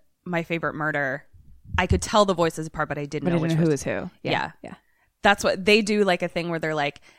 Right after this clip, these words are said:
Speaker 1: "That's Georgia."
Speaker 2: And that's Katrin.
Speaker 1: Right. <laughs>
Speaker 2: <laughs> I don't know which way to go.
Speaker 1: <laughs> I know, you
Speaker 2: I was like, "Should we be we or we be them?" <laughs>
Speaker 1: Guys.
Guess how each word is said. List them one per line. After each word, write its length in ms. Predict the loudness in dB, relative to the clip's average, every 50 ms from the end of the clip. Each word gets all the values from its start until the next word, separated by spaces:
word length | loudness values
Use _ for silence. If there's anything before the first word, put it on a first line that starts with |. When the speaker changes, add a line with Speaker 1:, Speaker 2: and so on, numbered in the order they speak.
| _ _ -2
Speaker 1:
"That's 540 | 2 4 4 6 4 4 0 -2 -6 -8
Georgia." 720 | -2 2 4 4 6 4 2 0 -2 -4 -4 -4 -6 -8 -10 _ _ _ _ -2
Speaker 2:
And 220 | -2 -2 0 2
that's 520 | 4 6 8 8 8 6 4 0 -10 -14 -14 -16 _ _ _ _ _ _ _ _ _ _ _ _ _ _ _ _ _ _
Katrin. 580 | 6 6 6 8 8 8 8 10 8 6 4 0 -4 -6 -2 0
Speaker 1:
Right. 280 | 2 6 6 6 6 6
<laughs> 120 | 4 2 0 -2 -12 -14 -14 -14 -14 -14 -16 -18 -14 -8 -6
Speaker 2:
<laughs> 0 | -6 -6 -6 _ -20 -20 -14 _ -2
I 80 | -2 0 0 0
don't 160 | -2 0 0
know 80 | -2 -4
which 140 | -6 -6 -4
way 100 | -4 -4
to 80 | -4 -4
go. 200 | -4 -4 -2 2
Speaker 1:
<laughs> 40 | 4
I 360 | 4 4 4 4 0 2 2
know, 200 | 6 8 8 8
you 160 | 8 8 4 2
Speaker 2:
I 20 |
was 100 | 4 4
like, 140 | 4 4 6
"Should 100 | 6 6
we 100 | 8 8
be 140 | 8 8 8
we 180 | 8 8 8
or 100 | 8 10
we 160 | 10 10 10 10
be 120 | 10 10 10
them?" 360 | 10 8 6 6 2 -2 -4 -4
<laughs> 1800 | -2 -4 -4 -4 -6 -20 -20 -20 -18 -14 -14 -14 -14 -16 -20 -20 _ _ _ _ _ _ -18 -16 -14 -14 -14 -14 -16 -18 -20 -20 -20 _ _ _ 0
Speaker 1:
Guys. 580 | 2 4 4 4 2 0 -6 -6 -2 2 2